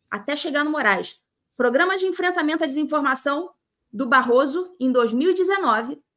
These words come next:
Em dois mil e vinte e dois, essa assessoria foi implementada e ainda não foi pelo Moraes, foi pelo Fachin, quando ele estava ainda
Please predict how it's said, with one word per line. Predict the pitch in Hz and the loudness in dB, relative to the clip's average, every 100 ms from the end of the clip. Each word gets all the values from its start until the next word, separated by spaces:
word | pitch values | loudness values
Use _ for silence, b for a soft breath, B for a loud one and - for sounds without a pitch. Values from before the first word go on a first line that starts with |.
| _ _ _ _ _ _ | _ _ _ _ _ _
Em | 302 | 0
dois | 311 285 | 4 4
mil | 269 381 | 4 4
e | |
vinte | 403 392 349 | 2 0 -2
e | |
dois, | 226 262 226 208 - | 4 4 4 -2 -8
essa | - 226 247 | -6 -4 -4
assessoria | 247 262 - 240 226 262 | -4 -4 0 0 0 -4
foi | 254 247 240 | -2 -2 -2
implementada | 262 359 392 359 339 349 339 285 220 226 269 - _ _ _ | -4 -6 -4 -2 -2 -2 -2 2 2 2 -6 -10 _ _ _
e | - | -4
ainda | 269 330 320 | 0 2 2
não | 311 | 0
foi | 339 294 359 | 0 2 2
pelo | 381 381 | 2 0
Moraes, | 415 285 277 233 - _ | 0 2 0 -2 -10 _
foi | - 220 | -6 -6
pelo | 220 277 302 | -4 -4 -6
Fachin, | - 320 330 - 320 277 254 _ _ _ _ _ | -4 -4 -4 -2 0 0 -4 _ _ _ _ _
quando | _ 254 247 | _ -4 2
ele | 240 269 | 4 4
estava | 277 - 247 247 | 2 0 0 0
ainda | 247 240 277 302 330 | -2 -2 -2 -2 -4